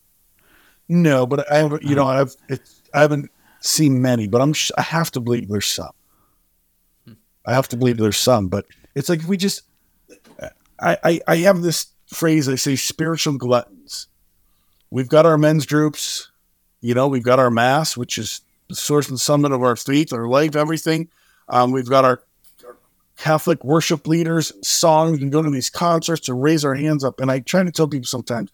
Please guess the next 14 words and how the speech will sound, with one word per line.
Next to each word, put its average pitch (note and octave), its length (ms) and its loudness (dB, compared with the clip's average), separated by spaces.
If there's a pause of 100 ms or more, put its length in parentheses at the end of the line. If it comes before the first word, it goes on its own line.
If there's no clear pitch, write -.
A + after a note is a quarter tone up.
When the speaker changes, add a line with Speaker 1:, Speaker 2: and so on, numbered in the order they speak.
(280)
Speaker 1:
I'm D3 160 2
not G3 200 2
sure F3+ 240 0
God D#3+ 300 2
can C3 120 -4
see - 220 -4
your D3 160 0
hands C3 340 0
if - 120 -18
they're A#2 200 -4 (400)
not C3+ 300 0
dirty A#2+ 320 2
and G2 100 -4
calloused. - 720 -10